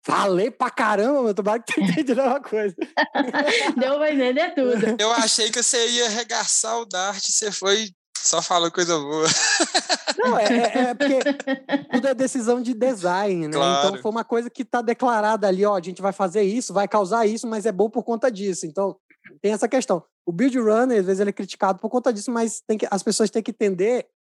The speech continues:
Speaker 1: que, é, ele foi pensado assim no design, tá certo, o uso dele é esse. Então, agora depende da gente, é, é, chamar em tempo de execução,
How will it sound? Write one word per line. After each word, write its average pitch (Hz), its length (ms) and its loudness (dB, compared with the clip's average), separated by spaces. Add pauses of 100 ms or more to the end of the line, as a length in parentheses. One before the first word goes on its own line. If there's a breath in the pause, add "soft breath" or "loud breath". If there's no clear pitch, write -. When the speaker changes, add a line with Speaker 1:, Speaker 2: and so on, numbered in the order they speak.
(520)
Speaker 1:
que, 190 520 2
é, 185 300 2
ele 190 140 0
foi 220 200 -2
pensado 240 520 -4
assim 240 180 -8
no 233 100 -8
design, 214 480 0
tá 208 160 0
certo, 208 380 0
o 196 40 -2
uso 202 160 -6
dele 196 220 0
é 240 120 2
esse. 185 300 -2 (340)
Então, 175 240 -2
agora 190 240 2
depende 196 340 -2
da 202 140 -2
gente, 185 260 -6
é, 175 720 -2
é, 156 40 -2
chamar 180 240 -2
em 190 60 -4
tempo 202 220 -4
de 185 80 -2
execução, 202 680 2